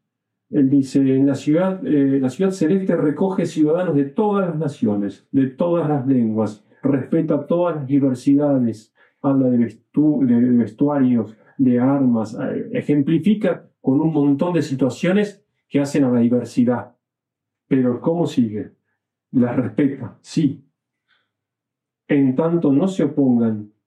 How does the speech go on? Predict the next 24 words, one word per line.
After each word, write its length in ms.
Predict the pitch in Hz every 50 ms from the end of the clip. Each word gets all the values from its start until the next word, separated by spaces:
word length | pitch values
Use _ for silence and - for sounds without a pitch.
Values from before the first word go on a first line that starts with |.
| _
y 140 | - 139 120
recalco 480 | - - 240 - 262 254 240 - - 113
yo, 400 | - - 127 135 139 - - _ _ _ _ _
"en 260 | - 151 139 127 120 123
nada 560 | 143 151 147 143 139 151 180 240 - - _ _ _ _ _ _
a 100 | - 135
la 80 | 135 139
reli-", 320 | 139 139 127 120 139 156 -
lo 140 | 127 123 120
dice 260 | 139 139 - 131 156
él, 120 | 143 120 113
¿no? 220 | 117 139 160 160
Pero 140 | - 123 113
yo 120 | - 131
lo 100 | 120 123
recalco, 440 | 117 120 - 131 - - - 120 - - - - _ - -
"en 200 | 143 131 135 147
nada 280 | 170 170 170 165 190
a 140 | - - 151
la 120 | 135 135
religión 560 | 127 175 123 120 117 - - - 165 175 170 143
del 180 | 131 123 123
único 360 | 143 151 156 156 156 160 156
Dios 440 | 139 143 147 147 143 - - _ _